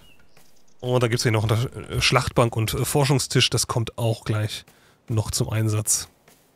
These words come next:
Beziehungsweise dann eher in der nächsten Folge. Wir bauen jetzt dieses Häuschen hier noch zu Ende.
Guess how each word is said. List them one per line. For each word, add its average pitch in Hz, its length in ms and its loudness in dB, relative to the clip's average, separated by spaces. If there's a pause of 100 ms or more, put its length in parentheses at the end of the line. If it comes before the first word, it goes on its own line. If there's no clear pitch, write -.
(600)
Beziehungsweise 107 540 0
dann 101 320 -4 (640)
eher 113 240 4
in 117 100 0
der 113 80 4
nächsten 110 340 0
Folge. 110 300 -2
Wir 113 80 -2
bauen 123 200 4
jetzt 117 180 -2
dieses 113 200 -2
Häuschen 143 300 4
hier 113 80 2
noch 104 120 0
zu 120 100 -4
Ende. 196 300 2